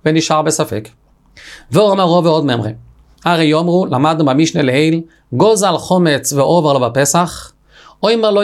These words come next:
הרי שיכול לפניך. אפילו שזה נאסר בענוי, כיוון שלא ניכר עליו כלום, הוא יכול להיפטר בהשבת החומץ. בואי רבא, נשבע עולב מהו. אחרי הפסח, שכך אסור בענוי,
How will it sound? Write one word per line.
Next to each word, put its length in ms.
הרי 240
שיכול 300
לפניך. 420
אפילו 220
שזה 220
נאסר 380
בענוי, 420
כיוון 240
שלא 160
ניכר 300
עליו 220
כלום, 240
הוא 400
יכול 240
להיפטר 460
בהשבת 520
החומץ. 580
בואי 200
רבא, 440
נשבע 500
עולב 320
מהו. 360
אחרי 280
הפסח, 680
שכך 240
אסור 240
בענוי, 380